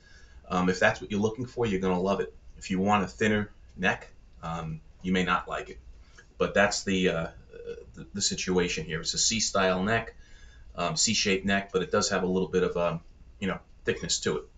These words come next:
Not super, but more so than a typical Strat. Um, twenty-two, uh, narrow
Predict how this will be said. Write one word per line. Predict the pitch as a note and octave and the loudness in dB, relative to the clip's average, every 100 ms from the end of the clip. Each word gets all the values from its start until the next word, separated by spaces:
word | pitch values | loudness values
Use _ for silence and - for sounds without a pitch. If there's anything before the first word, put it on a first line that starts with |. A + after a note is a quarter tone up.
| - - - - - - | -20 -20 -20 -4 -4 0
Not | A#2+ - | 2 6
super, | - E3 F2+ F2+ - - - | 8 8 4 -2 -8 -18 -2
but | F#2+ F#2 E2+ | 0 0 0
more | G2+ G2+ | 2 4
so | G#2+ F#2+ | 4 6
than | F#2 | 6
a | F2 E2+ - - | 4 -2 -14 -2
typical | G2 F#2+ F2+ | 0 0 -4
Strat. | D#2+ - E2 - - - - - - - - - | -4 0 0 -2 -8 -12 -14 -20 -20 -20 -20 -4
Um, | F#2 F#2+ F#2+ F#2+ F#2 - - - - - | 2 4 6 2 0 -10 -12 -12 -8 -4
twenty-two, | C3 C3 A#2+ B2+ A#2+ A#2 G#2 - - - | 2 2 2 4 4 4 0 -8 -20 -12
uh, | F#2 F2 F2 - | -6 -6 -6 -4
narrow | F#2+ G2+ G#2 A2+ A2+ A2 | 0 4 6 6 6 4